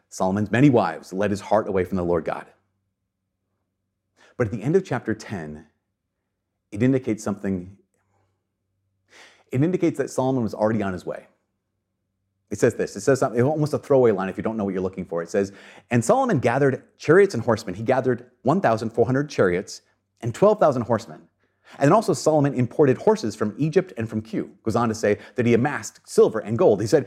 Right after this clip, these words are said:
that he got, he got so much gold that silver was like stone in those, in those parts. Now we ask the question, "Well, why is that important? He got a lot of horses, got a lot of gold, got a lot of silver?"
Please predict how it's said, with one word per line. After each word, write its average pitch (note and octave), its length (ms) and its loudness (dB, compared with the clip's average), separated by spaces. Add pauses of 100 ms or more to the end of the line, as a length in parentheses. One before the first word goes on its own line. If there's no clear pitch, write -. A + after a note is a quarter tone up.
(160)
that C#3+ 100 6
he C3 60 0
got, D3 180 2
he E3 120 0
got D3+ 160 2
so - 100 0
much F3+ 180 -2
gold C#3 220 2
that C#3 80 -4
silver G3+ 300 0
was C#3 100 -2
like G2 140 -6
stone C#3+ 400 0
in F2+ 100 -6
those, F#2 300 -4
in G2 120 -10
those F2 140 -4
parts. E2+ 300 -8
Now A2+ 100 -2
we A#2+ 100 2
ask B2+ 160 -2
the A#2+ 60 -4
question, G#2 300 -6
"Well, G2+ 100 -4
why C3 160 -4
is C3+ 80 -4
that A#2+ 160 -2
important? G#2+ 360 -10
He F2 40 -12
got G2 120 -4
a G#2+ 40 0
lot G#2 100 2
of F#2 60 -4
horses, E3 420 -2
got - 200 -12
a - 40 0
lot A2+ 80 -2
of F#2 60 -10
gold, A2+ 280 2
got G#2 120 -2
a - 20 0
lot G#2+ 120 2
of A2 80 -4
silver?" C#3 360 0